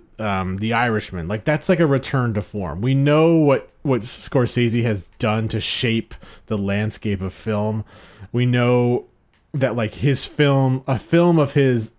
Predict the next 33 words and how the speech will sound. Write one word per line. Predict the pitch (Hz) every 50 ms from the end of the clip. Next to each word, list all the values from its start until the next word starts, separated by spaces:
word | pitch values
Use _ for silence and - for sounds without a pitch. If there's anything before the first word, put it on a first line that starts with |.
| _ _
in | 156 143 139 143
this | 151 175 180 180 -
age | - 113 104 95 92 104 113 110 - - - _ _ _ _ _ - - _ _ _ _ _ _ _ _ _ _ _ _ _ _ _ _ _ _ _ - _ _ _
is | 165 175 190 185 175 147
gonna | - 185 180 185
be | 160 185 180
a | 170
comment | - - - - 185 202 247 233 196 147 139 143 135 - -
on | - 151 139 135 135 135 135 131
the | 139
films | - - - 147 147 151 156 147 -
he, | - 156 151 151 156 151 - - - - -
on | 131 139 147
the | 143
genres | 120 101 117 131 123 131 143 147 147 135 127 -
he | 143 127 110
helped | 117 135 104 -
shape | - - 123 120 113 -
growing, | - 127 117 110 117 113 110 117 - _ _ _
you | - 185 190 156 123
know, | 113 110
when | 107 113 117 120
he | 120 123
was | 120 117 107
a | 113 110
younger | 107 110 113 110 110
filmmaker. | 107 - 156 156 147 117 98 87 -
And | - 127
I | 135 139
think | 151 127
the | 127 117
same | - - - 147 143 143 139 139 135 127
speaks | - - 123 110 98 - - - -